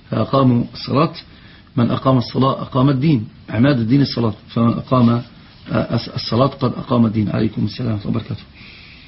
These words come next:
"الذين يقيمون الصلاة"، نعم، "ومما رزقناهم ينفقون"، فهم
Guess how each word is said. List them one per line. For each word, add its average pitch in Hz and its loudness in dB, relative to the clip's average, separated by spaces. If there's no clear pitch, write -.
"الذين 143 4
يقيمون 139 4
الصلاة"، 110 -2
نعم، - -8
"ومما 120 4
رزقناهم 113 2
ينفقون"، 113 2
فهم 139 4